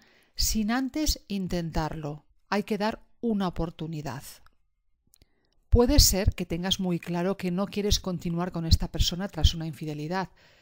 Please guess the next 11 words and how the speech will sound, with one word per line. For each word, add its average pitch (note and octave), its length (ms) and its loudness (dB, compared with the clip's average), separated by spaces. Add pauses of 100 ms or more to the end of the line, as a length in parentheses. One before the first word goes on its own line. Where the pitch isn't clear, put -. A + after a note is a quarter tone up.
(340)
También E3+ 300 0
es B3+ 100 0
respetable A3+ 540 -2
y E3+ 60 0
es E3+ 200 2
una D#3+ 140 -6
opción. D#3 520 -4 (500)
Pero, F#3 380 0
en F#3 160 -2
cualquier F3 640 -2
caso, A#3+ 440 0